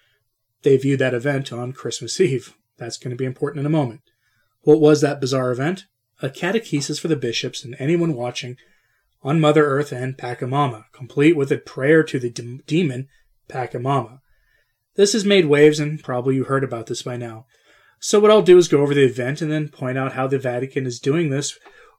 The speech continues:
and what they're doing is, frankly, demonic folly. As there are some people who refuse to admit that what we're seeing is invocation of the demonic.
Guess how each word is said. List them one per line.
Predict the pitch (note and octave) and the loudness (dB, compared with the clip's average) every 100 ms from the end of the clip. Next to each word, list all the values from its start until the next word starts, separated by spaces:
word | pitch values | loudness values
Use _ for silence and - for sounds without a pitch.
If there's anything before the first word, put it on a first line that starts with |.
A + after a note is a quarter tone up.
| _ F3 - | _ -20 -8
and | D#3 B2 A#2 A2+ _ _ - | -6 -4 -8 -14 _ _ -8
what | B2+ C3 | -6 -4
they're | B2+ | -4
doing | A#2+ C#3 C3 | -2 -2 -2
is, | B2 C3 | -4 -6
frankly, | - C#3 C#3 B2+ | -6 -8 -6 -6
demonic | B2+ A#2+ B2 B2 | -6 -8 -10 -10
folly. | - D3+ A#2+ A2+ _ _ _ _ _ _ _ - | -2 -2 -2 -8 _ _ _ _ _ _ _ -4
As | E3 | 2
there | G#3 | 4
are | G3+ | 4
some | G#3+ F3+ | 2 0
people | G3 G3+ | 2 2
who | F#3 | 4
refuse | G3+ G3+ D3 C#3+ | 2 2 -2 0
to | - | -2
admit | C3+ B2+ B2+ | -2 -2 -6
that | B2+ | -6
what | A#2+ D3 | -6 -4
we're | - | -4
seeing | - C3 B2+ | -2 -4 -4
is | D3 B2+ B2 - | -2 -2 -2 -6
invocation | C#3 D3+ - B2+ A#2+ C#3 - | -4 -4 -2 -4 -4 -8 -6
of | C3+ A#2 | -6 -4
the | B2 | -8
demonic. | B2 C3 A#2+ F#2 | -6 -6 -8 -12